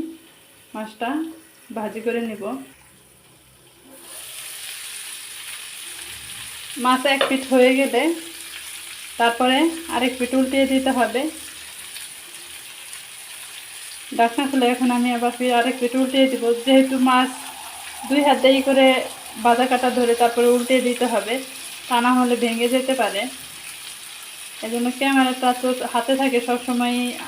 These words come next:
হাতে রেখে সব কাজই করা যায় না। তো এখন আমি মাছটা উল্টিয়ে নিব। মাছটা উল্টিয়ে নিছি, উল্টিয়ে সাথে একটু তেলও দিয়ে নিলাম। আর এই পিঠ ও পিঠ করে উল্টিয়ে ভাজি করে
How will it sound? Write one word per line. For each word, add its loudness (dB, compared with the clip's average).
হাতে 0
রেখে 0
সব -2
কাজই 0
করা 4
যায় -2
না। -8
তো -10
এখন -2
আমি 0
মাছটা -2
উল্টিয়ে 2
নিব। -4
মাছটা -2
উল্টিয়ে 0
নিছি, -4
উল্টিয়ে 2
সাথে -2
একটু -8
তেলও 4
দিয়ে 4
নিলাম। -2
আর -6
এই 8
পিঠ 2
ও 6
পিঠ -4
করে 8
উল্টিয়ে 2
ভাজি 2
করে 2